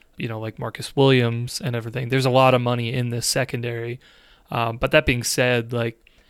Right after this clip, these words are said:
just from a personnel right now, it's definitely more clear that the strength of this team is on defensive line and now linebackers, honestly. Is it salvageable?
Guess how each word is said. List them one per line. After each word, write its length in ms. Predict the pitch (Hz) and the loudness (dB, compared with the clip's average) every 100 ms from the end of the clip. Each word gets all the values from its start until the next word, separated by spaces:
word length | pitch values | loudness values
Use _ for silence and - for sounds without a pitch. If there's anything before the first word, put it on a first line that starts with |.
| _ _ - | _ _ -4
just 220 | 143 - | -2 -2
from 140 | 143 | -2
a 80 | 117 | -2
personnel 500 | - 135 - 127 123 | 0 -2 0 0 0
right 220 | 117 113 | 0 -2
now, 360 | 117 113 113 110 | -2 0 -2 -4
it's 180 | - - | -10 -2
definitely 320 | 139 - 127 | 0 0 -4
more 160 | 117 113 | -6 -8
clear 300 | - 127 117 | -8 -6 -4
that 220 | 117 - | -8 -10
the 200 | - 117 | -10 -8
strength 460 | 113 - 139 131 123 | -6 -4 -2 -2 -4
of 80 | 123 | -6
this 180 | 120 | -6
team 380 | - 127 120 120 | -6 -6 -6 -6
is 120 | 131 | -8
on 120 | 120 113 | -8 -8
defensive 440 | 123 127 131 113 | -8 -8 -6 -4
line 400 | 117 113 110 113 - | -4 -6 -8 -10 -10
and 140 | - 120 | -6 -4
now 180 | 110 110 | -4 -4
linebackers, 680 | 107 110 107 104 135 120 | -4 -2 -4 -4 -8 -6
honestly. 440 | 139 127 - - 143 _ _ - _ _ _ - | -8 -8 -8 -8 -10 _ _ -20 _ _ _ -2
Is 160 | 156 | 4
it 100 | 180 | 4
salvageable? 800 | - 147 151 165 170 165 175 165 | 6 4 6 6 6 6 4 2